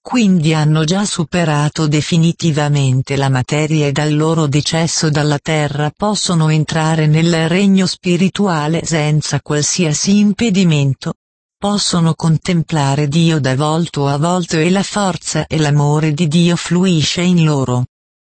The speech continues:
La loro sorte è una inimmaginabile beatitudine nel regno spirituale.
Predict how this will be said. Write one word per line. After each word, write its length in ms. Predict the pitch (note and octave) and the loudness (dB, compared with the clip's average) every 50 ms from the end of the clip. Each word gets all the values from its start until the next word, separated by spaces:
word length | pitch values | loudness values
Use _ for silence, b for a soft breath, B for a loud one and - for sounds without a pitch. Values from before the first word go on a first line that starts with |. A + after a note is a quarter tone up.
| _ _ _ _ _ _ _ E3+ | _ _ _ _ _ _ _ -4
La 160 | E3+ E3+ E3+ | -2 0 0
loro 320 | F3 E3+ E3+ F3 D#3+ D3+ | 0 0 0 0 0 -2
sorte 640 | C#3 - - E3 D#3 D#3+ E3 D#3+ - - D3 C#3+ D3 | -2 -4 -4 -4 -4 -4 -4 -6 -6 -4 -4 -2 0
è 80 | D#3+ D#3 | 0 0
una 220 | D#3+ E3+ E3+ F3+ | 0 2 2 2
inimmaginabile 1120 | F3 E3+ E3 D#3+ D#3 D3 D3 D3 C#3+ C3+ C#3+ D3+ D3 D3 C#3 C3 B2+ C3+ E3+ D#3 D3+ D3 C#3+ | 2 2 4 4 4 2 2 0 0 0 0 2 2 2 2 2 0 0 0 0 0 -2 0
beatitudine 920 | C3 D3+ D3 C3+ - - - D3+ - - D#3 D#3 D#3+ C#3 E3 D#3 D3 C#3+ C#3+ | 0 0 -2 -2 -4 -6 -8 -10 -6 -4 -4 -2 0 0 2 2 2 2 2
nel 340 | C#3+ D3 D3 D3+ D3+ D3+ | 2 2 2 0 0 0
regno 380 | D3+ D#3 E3 F3+ E3+ E3 D#3+ D3 | 0 0 2 2 2 2 2 0
spirituale. 1040 | C3 - - - F3 F3 D#3+ F#3+ E3+ - G3 G3+ F#3 D#3+ C#3+ C3 C3 B2+ C#3+ D#3 | -2 -4 -4 -4 -2 0 0 0 0 0 -2 -2 0 0 0 0 0 0 0 -2